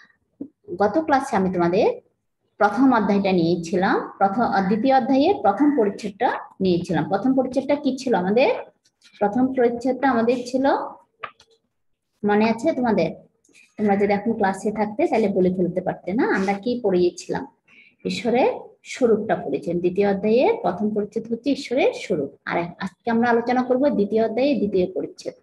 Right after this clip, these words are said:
উপাসনা ও প্রার্থনা। মূল পাঠে যাওয়ার আগে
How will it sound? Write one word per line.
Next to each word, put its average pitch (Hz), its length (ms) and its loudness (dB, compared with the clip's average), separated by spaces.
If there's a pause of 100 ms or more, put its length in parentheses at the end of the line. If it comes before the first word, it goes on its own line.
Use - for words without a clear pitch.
(220)
উপাসনা 202 500 -2 (200)
ও 262 180 2
প্রার্থনা। - 720 -8 (2500)
মূল 254 280 4
পাঠে 254 240 2
যাওয়ার 180 340 2
আগে 180 440 0